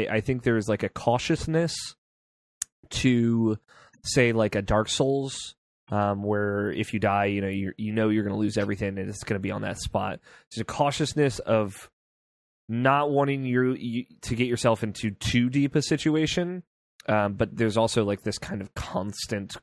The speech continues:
guard you have to be on, uh, because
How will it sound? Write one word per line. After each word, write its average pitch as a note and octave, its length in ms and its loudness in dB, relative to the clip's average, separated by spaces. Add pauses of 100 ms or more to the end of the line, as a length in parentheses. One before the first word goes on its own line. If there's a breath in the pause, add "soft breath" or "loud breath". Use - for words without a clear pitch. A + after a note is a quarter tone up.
guard G#2 400 0
you C3 140 0
have C#3 140 2
to - 80 -6
be D#3 180 -2
on, F3 400 -2 (460)
uh, G2+ 300 0
because G2 640 -2